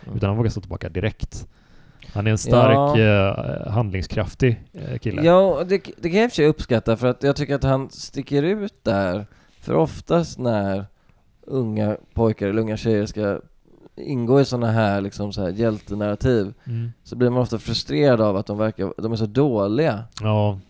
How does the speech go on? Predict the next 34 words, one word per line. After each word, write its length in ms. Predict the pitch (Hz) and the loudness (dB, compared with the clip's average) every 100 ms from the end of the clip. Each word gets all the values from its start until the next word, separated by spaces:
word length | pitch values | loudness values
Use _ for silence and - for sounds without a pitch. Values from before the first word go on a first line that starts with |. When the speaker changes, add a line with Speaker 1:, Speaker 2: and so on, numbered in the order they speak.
| _ | _
Speaker 1:
Och 140 | - 123 | -6 -2
medans 460 | 127 127 117 - 123 | 2 2 0 -6 -2
Mark 400 | 123 117 147 - | 2 4 4 2
är 40 | |
typ 220 | 165 127 | 0 0
den 120 | 120 117 | 0 -2
mest 200 | 113 - | -4 -4
kompetenta 880 | 117 110 120 147 175 160 139 107 | -6 -4 -2 0 0 -4 -4 -2
av 100 | 95 | 0
alla 280 | 101 120 120 | 0 0 0
här, 200 | 143 113 | 2 4
Speaker 2:
Ja, 80 | 123 | 4
Speaker 1:
och 100 | 139 | 4
Speaker 2:
ja. 100 | 107 | 4
Speaker 1:
väldigt 220 | 127 123 | 2 2
modig 640 | 139 151 120 107 113 139 135 | 2 2 2 -2 0 4 6
och, 200 | 123 110 - - - - - - | 6 2 -10 -20 -20 -20 -14 -2
eh, 600 | 107 107 104 101 98 98 98 - - - - - | 2 4 4 4 2 0 -4 -14 -20 -20 -16 -6
insiktsfull, 920 | 151 135 107 113 - - 170 135 123 | -2 -2 -2 -4 -6 -2 2 4 4
och, 220 | 127 - | 2 4
och 100 | 143 | 4
också 280 | 131 - 135 | 2 0 0
den 260 | 123 113 | 0 0
som, 320 | 113 113 110 107 _ _ _ - | 0 0 0 -6 _ _ _ -14
det 100 | 117 | -8
tycker 140 | 123 | -6
jag 80 | 123 | -4
King 180 | 117 107 | -4 -4
beskriver 360 | 107 110 110 | -4 -2 0
väldigt 220 | 131 113 107 | 2 0 -2
fint, 280 | 110 101 | -4 -4
att 140 | 101 98 | -6 -6
så 100 | 107 | -2
här, 280 | 95 90 | 0 -2